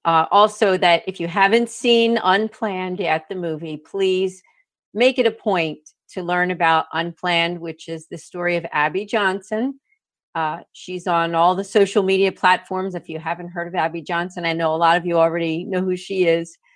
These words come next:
but please go, go and see, or, you know, get it on, um,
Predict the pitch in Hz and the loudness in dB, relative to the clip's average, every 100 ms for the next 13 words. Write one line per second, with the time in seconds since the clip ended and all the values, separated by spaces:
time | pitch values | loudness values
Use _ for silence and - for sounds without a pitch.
0 | _ _ _ 180 180 - 294 240 160 - | _ _ _ -4 -2 0 2 2 0 0
1 | 180 185 180 _ 190 185 185 185 190 180 | 2 2 -4 _ -2 -2 -4 2 4 6
2 | 180 160 160 165 180 160 160 165 _ _ | 4 2 2 0 -2 0 0 -4 _ _
3 | 202 190 202 190 175 175 175 165 160 160 | 2 6 6 6 6 6 4 4 2 -2